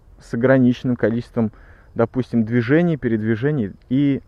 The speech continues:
всего остального. Но всё-таки это уже законы в закрытых системах, таких как армия, это не совсем характеризует Израиль. Действительно, с точки зрения брака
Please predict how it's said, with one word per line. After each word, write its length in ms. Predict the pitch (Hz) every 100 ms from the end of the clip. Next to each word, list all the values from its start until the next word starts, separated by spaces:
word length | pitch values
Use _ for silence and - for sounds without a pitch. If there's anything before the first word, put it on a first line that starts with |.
| - -
всего 220 | - 135 131
остального. 480 | - 135 135 104
Но 180 | 120 190
всё-таки 580 | - 175 156 147 147 127 - - - - -
это 220 | 151 147
уже 180 | 131 123
законы 500 | 135 - 220 208 147
в 80 |
закрытых 500 | 120 135 151 131 123
системах, 460 | - 147 - 208 156
таких 280 | 151 151 151
как 200 | 139 -
армия, 300 | 147 135 123
это 240 | 139 -
не 120 | 170 143
совсем 560 | 151 139 - 135 107 - - - - - -
характеризует 680 | - 123 113 117 113 131 120
Израиль. 420 | 113 120 113 95 - -
Действительно, 720 | - 123 143 - 180 160 143 135
с 40 |
точки 320 | - 143 143
зрения 300 | 131 139 131
брака 500 | 117 151 208 - 92